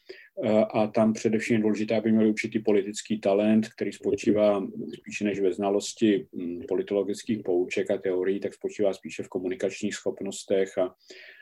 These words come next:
a v celé řadě dalších věcí. Ale rozhodně si myslím, že neuškodí, pokud ten politik, eh, má určité základy,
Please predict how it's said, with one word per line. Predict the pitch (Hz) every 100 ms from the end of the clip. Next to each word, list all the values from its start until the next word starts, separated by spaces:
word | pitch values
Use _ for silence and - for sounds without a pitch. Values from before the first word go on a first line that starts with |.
| - -
a | 101 95
v | 92
celé | - 107
řadě | 107 107 101
dalších | 92 - 117
věcí. | 104 104 - -
Ale | 117 131 127 113
rozhodně | 113 131 127
si | 127 147
myslím, | 127 - 131 127
že | 127
neuškodí, | 120 123 - 120 127
pokud | 123 120 113
ten | 127 120
politik, | 117 113 123 120 - _ _ - _ _ 107
eh, | - 107 101
má | 104 113 127
určité | 127 120 120
základy, | 107 104 - 110 107 113 117